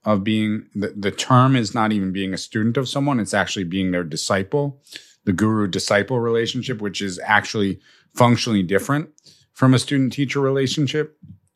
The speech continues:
But there's even a vow commitment, which there's no vow commitment, uh, to a teacher in any of the other ways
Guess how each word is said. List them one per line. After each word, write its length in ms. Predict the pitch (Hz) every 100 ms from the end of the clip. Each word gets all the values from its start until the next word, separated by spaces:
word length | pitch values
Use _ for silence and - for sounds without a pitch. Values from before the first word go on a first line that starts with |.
| _ - -
But 200 | - 107
there's 220 | 135 113
even 200 | 139 139
a 80 | 113
vow 480 | 92 101 107 117 117
commitment, 520 | - 95 76 - - -
which 380 | 90 - - - _ _ -
there's 200 | 117 110
no 240 | 131 131
vow 320 | 101 104 104 104
commitment, 580 | 101 85 69 82 73 _ 107
uh, 380 | 90 82 78 - _ _ -
to 140 | 117
a 40 | 92
teacher 400 | - 95 - 90
in 220 | 87 92
any 340 | - 110 107 98
of 220 | 85 85 -
the 140 | 92 87
other 220 | 87 82
ways 640 | 82 82 73 69 - -